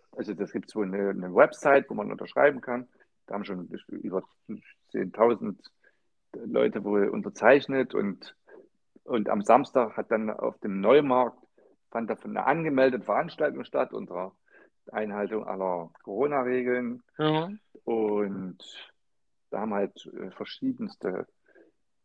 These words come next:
Speaker 1: äh, Vertreter von, also normale Menschen, äh,
Speaker 2: <laughs>
Speaker 1: Po-, Po-, Politiker, äh, also, ähm,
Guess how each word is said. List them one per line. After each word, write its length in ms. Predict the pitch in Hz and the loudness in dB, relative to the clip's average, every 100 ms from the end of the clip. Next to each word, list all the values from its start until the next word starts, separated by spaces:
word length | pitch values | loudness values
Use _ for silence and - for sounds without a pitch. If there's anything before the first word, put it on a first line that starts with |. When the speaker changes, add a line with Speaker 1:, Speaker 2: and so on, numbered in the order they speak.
| _ _ _ _ _ _ _ | _ _ _ _ _ _ _
Speaker 1:
äh, 280 | - 90 82 | -6 -4 -6
Vertreter 560 | - - - 98 92 90 | -8 -12 -2 0 0 -2
von, 420 | - 82 78 87 _ _ _ _ - | -6 -10 -10 -14 _ _ _ _ -8
also 240 | - 76 - _ - | -6 -6 -12 _ -12
normale 440 | - 82 90 98 | -8 2 6 6
Menschen, 580 | 104 131 123 120 110 - - - _ _ _ | 6 4 2 -2 -2 -6 -16 -20 _ _ _
äh, 80 | - | -4
Speaker 2:
<laughs> 380 | - - - - | -4 -4 -6 2
Speaker 1:
Po-, 220 | 147 156 | 4 4
Po-, 240 | 156 156 | 6 4
Politiker, 960 | - 127 143 135 117 117 107 101 101 101 | 6 6 6 4 0 4 8 8 8 4
äh, 200 | 104 85 78 78 _ _ _ _ _ _ _ _ - - - - - - | -2 -6 -12 -20 _ _ _ _ _ _ _ _ -20 -18 -16 -12 -12 -10
also, 420 | - - 95 - 131 | -8 -8 -8 -4 -4
ähm, 680 | 131 127 92 92 90 85 | -2 -4 -2 -6 -8 -10